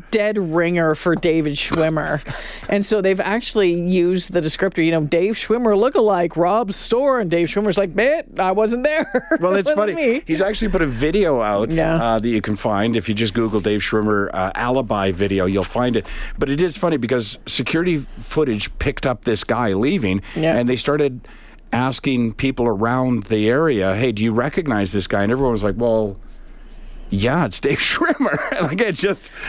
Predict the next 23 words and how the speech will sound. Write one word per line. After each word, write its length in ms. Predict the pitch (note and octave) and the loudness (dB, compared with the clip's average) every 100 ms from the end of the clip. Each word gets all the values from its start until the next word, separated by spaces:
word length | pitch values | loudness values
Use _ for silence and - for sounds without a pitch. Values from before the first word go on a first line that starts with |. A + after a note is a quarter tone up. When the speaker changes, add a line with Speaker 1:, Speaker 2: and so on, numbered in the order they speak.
| - | -6
Speaker 1:
And 100 | F3+ | -2
Dave 200 | F#3 F#3 | 2 0
Schwimmer's 340 | - A3 B3+ F#3 | 0 0 0 0
excited 380 | E3 E3 F3+ F3 | 0 0 0 0
because 220 | E3+ E3 | 0 0
he's 100 | D#3+ | 0
like, 180 | E3 D#3+ | 0 -2
"S-, 140 | - - - | -8 -8 -2
people 300 | F3 F3+ F#3+ | 0 2 0
are 80 | F#3+ | 2
talking 400 | C4+ D#4+ F#4 G4+ | 2 2 0 0
about 260 | F4 E4 | 2 0
me 120 | C#4 | 0
Speaker 2:
Right, 120 | B3+ A3 | 0 2
Speaker 1:
again. 260 | A#3 G#3+ G3+ | 0 2 0
It's 160 | A3+ | 0
the 60 | - | 0
first 180 | A#3+ - | 0 0
Speaker 2:
exactly. 180 | E4+ A#3 | 0 2
Speaker 1:
time 100 | A#3 | 2
in 80 | |
a 40 | A#3 | 2
while." 580 | A#3+ D4+ F4+ A3 E3+ | 2 2 2 2 0